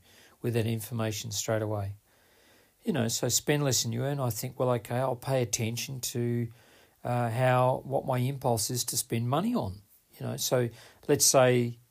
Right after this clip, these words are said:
uh, that you're, um, like me. I'm in the, I'm in a, a,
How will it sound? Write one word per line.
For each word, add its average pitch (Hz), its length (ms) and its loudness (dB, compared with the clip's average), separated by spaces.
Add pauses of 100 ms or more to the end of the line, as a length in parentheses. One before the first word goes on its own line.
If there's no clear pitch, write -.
(140)
uh, 120 520 0
that 123 200 -4
you're, 127 520 2 (680)
um, 123 460 -4
like 135 240 2
me. 131 240 0
I'm 131 180 2
in 120 140 0
the, 120 180 0 (100)
I'm 123 160 0
in 117 240 -2 (320)
a, 208 280 -10
a, 156 340 -6